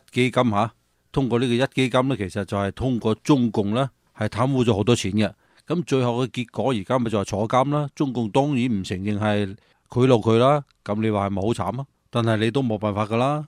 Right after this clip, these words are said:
因為你畀中共呃上咗賊船吖嘛。噉咪同佢同一條船嘅話呢，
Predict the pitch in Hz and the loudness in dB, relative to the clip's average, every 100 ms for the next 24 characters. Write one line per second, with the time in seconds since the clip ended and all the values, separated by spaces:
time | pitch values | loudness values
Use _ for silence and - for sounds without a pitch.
0 | - 127 131 120 107 101 - _ _ - | -10 -6 -2 0 2 -2 -6 _ _ -6
1 | 117 104 127 - 139 110 117 110 131 - | -2 0 0 2 2 2 0 2 0 0
2 | 113 110 104 113 - 117 - 101 92 120 | -2 -2 0 -2 0 -4 -4 -8 -4 -2
3 | 120 117 - _ _ _ 175 160 - 95 | -2 -4 -10 _ _ _ -2 -2 -2 -4
4 | 98 120 123 95 131 - 95 - 92 107 | 0 2 2 0 -2 -2 -6 -6 -6 0
5 | 113 123 | 2 2